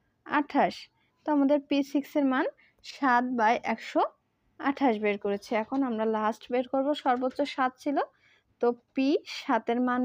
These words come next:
বের করার জন্য আমি এখানে বিস্তারিত লিখে নিই, just অঙ্কটা করে দিচ্ছি। আগে ভিডিওতে কিন্তু আরও অনেকগুলো দেওয়া রয়েছে, জানলে তোমরা সেগুলো একটু দেখে নিও। এখন আমি সরাসরি মেন যে বেসিক নিয়মটা, সেটার উপরে আমি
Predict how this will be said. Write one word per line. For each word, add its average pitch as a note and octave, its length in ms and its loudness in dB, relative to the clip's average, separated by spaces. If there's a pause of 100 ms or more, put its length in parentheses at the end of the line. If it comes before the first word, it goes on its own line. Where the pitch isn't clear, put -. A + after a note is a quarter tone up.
বের B3 220 0
করার B3+ 320 0
জন্য B3+ 200 0 (220)
আমি B3 200 0
এখানে C4 220 -2 (120)
বিস্তারিত A#3+ 360 -2 (120)
লিখে A#3+ 220 -4
নিই, C#4 160 0
just A3+ 180 -2 (120)
অঙ্কটা A#3+ 400 -4
করে C4 220 2
দিচ্ছি। - 280 -4 (560)
আগে B3 160 4 (100)
ভিডিওতে C4 460 4
কিন্তু C4 180 -2 (160)
আরও A3+ 140 0 (100)
অনেকগুলো B3 400 -4
দেওয়া B3 180 0
রয়েছে, B3 320 -4
জানলে A3+ 300 -2
তোমরা A3+ 240 -4
সেগুলো A3+ 280 -4
একটু - 140 -12 (100)
দেখে G#3 240 -6
নিও। - 120 -8 (580)
এখন - 440 -2 (300)
আমি A#3 180 0 (180)
সরাসরি B3+ 440 2 (140)
মেন A#3+ 180 0 (180)
যে C#4+ 100 4 (220)
বেসিক A#3 380 -2 (120)
নিয়মটা, C4 420 0 (140)
সেটার A3+ 320 0
উপরে A3+ 260 -2
আমি C4 80 0